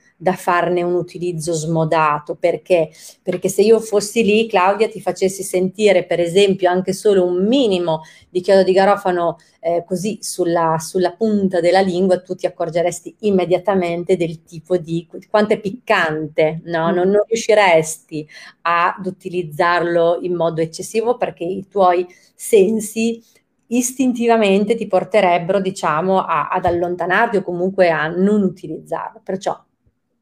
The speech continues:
Speaker 1: diciamo che questo per dire sì, possono essere utilizzati in questo senso e sono tantissimi quelli che potrebbero aiutare questa persona che ha fatto la domanda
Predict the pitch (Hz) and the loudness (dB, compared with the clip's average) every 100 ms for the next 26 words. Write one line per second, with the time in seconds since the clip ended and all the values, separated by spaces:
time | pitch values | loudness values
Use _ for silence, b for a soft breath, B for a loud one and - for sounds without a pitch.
0 | _ _ _ _ _ - 180 214 208 208 | _ _ _ _ _ -8 -4 0 2 0
1 | 226 214 - _ 240 240 240 240 - 202 | -2 -6 -18 _ 4 4 4 0 4 2
2 | 185 180 180 185 196 B B B B - | 2 -2 2 2 2 B B B B -14
3 | - 196 - - - 202 196 196 180 185 | -4 -4 -4 -10 -2 -2 0 0 0 -2
4 | 180 185 175 156 165 131 143 185 180 180 | -6 -6 -8 -2 -2 -2 -6 -4 -4 -4
5 | 180 233 226 233 240 254 208 - 196 196 | -4 -4 2 2 4 4 2 4 2 2
6 | 196 - 214 202 202 185 185 180 - 269 | -2 2 2 2 0 0 0 -2 0 0
7 | - 190 180 170 185 190 196 175 170 180 | 0 -2 -2 0 -2 -2 -4 -6 -4 -4
8 | 175 185 - 196 196 196 196 180 170 180 | 0 2 2 0 0 -2 -2 0 2 0
9 | 185 190 - 170 - 180 - - 185 175 | -6 -10 -10 -10 -6 -6 -6 -14 -8 -8
10 | 175 175 170 170 165 170 175 | -4 -2 -2 -2 -2 0 0